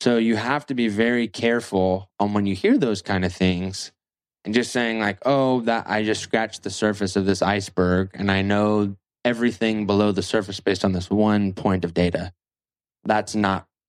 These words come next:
that's not prudent. And I think that you're gonna start hearing a lot of stuff like I've been dealing with over the past six or seven months in the real estate world. "Hey, the, the real estate market's gonna fall off a cliff. Here's your house prices gonna start doing this and that."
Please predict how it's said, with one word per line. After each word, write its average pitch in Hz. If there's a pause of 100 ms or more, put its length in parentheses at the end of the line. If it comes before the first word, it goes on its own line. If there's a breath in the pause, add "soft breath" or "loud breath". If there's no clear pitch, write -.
(680)
that's 101
not 90
prudent. 82 (100)
And 101
I 95
think 95
that 85
you're 104
gonna 98
start 98
hearing 104
a 98
lot 98
of 104
stuff 107
like 104
I've 147
been 117
dealing 104
with 98
over 98
the 98
past 98
six -
or 98
seven 101
months 101
in 107
the 98 (320)
real 220
estate 120
world. 110
"Hey, 120
the, 110 (240)
the 120
real 117
estate 110
market's 107
gonna 98
fall 95
off 95
a 95
cliff. 127 (800)
Here's 123
your 101
house 117
prices 110
gonna 101
start 92
doing 90
this 123
and 107
that." 117